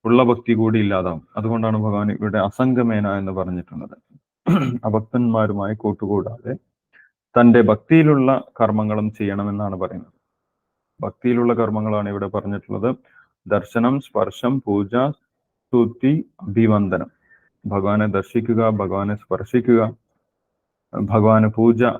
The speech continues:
കാര്യങ്ങളൊക്കെ ചെയ്യുക, ഭഗവാൻ ആവശ്യമായിട്ടുള്ള സേവനങ്ങളൊക്കെ ചെയ്യുക. മഹതാം ബഹുമാനേന, പതിനേഴാമത്തെ ശ്ലോകത്തിൽ പറയുന്നു, മഹതാം ബഹുമാനേന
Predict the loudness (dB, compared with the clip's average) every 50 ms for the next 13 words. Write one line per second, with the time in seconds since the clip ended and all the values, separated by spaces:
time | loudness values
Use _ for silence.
0 | _ _ -4 -4 -2 -2 -2 -2 -2 -4 -4 -6 -8 -8 -8 -10 _ _ -4 -2
1 | -2 -2 -2 -4 -6 -8 _ _ _ -8 -6 -2 0 0 2 2 2 2 0 0
2 | -2 -2 -2 -2 -2 -2 -4 -6 -6 -6 -6 -6 -4 -4 -6 -6 -6 -8 -8 -8
3 | -10 -12 -12 -12 _ _ _ _ _ _ _ _ _ _ -2 0 0 0 0 -2
4 | -6 -8 -10 -14 _ _ _ _ _ _ _ _ _ _ _ _ _ _ _ _
5 | _ _ _ _ _ _ _ _ _ _ _ _ _ _ _ _ _ _ _ _
6 | _ _ _ _ _ _ _ _ _ _ _ _ _ _ 0 4 4 4 6 6
7 | 6 6 6 6 6 4 4 4 4 4 6 6 6 4 4 2 0 0 -2 -4
8 | -6 -6 -4 -4 -4 -4 -4 -4 -4 -6 -8 -10 -12 -8 -8 -8 -8 -8 -8 -8
9 | -6 -6 -6 -6 -6 -6 -8 -6 -4 -2 0 2 4 4 4 4 4 2 0 0
10 | 0 -2 0 -2 -2 -2 -2 -4 -4 -4 -6 -6